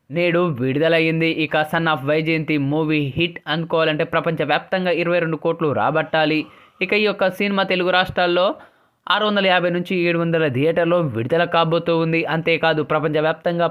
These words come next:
పైగా వెయ్యి థియేటర్లో రిలీజ్ అవుతూ ఉంది. ఇక ఇప్పటికే ఓవర్సీస్‌లో ఈ యొక్క సినిమా ప్రీమియర్స్ కూడా వేశారు.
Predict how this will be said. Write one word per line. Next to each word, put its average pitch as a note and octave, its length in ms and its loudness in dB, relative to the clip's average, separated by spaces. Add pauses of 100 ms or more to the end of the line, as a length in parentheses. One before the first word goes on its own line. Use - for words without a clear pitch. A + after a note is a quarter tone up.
పైగా E3 280 2 (100)
వెయ్యి D3+ 260 0
థియేటర్లో E3 480 0 (140)
రిలీజ్ D3+ 300 -2
అవుతూ D#3 260 -2 (100)
ఉంది. D#3+ 200 0 (440)
ఇక F#3 120 -2 (100)
ఇప్పటికే G#3 340 -2 (180)
ఓవర్సీస్‌లో F#3+ 460 0
ఈ F#3+ 80 2
యొక్క F#3 200 -2
సినిమా F#3 320 -2 (120)
ప్రీమియర్స్ F3 480 -2
కూడా E3+ 200 2 (280)
వేశారు. E3 540 0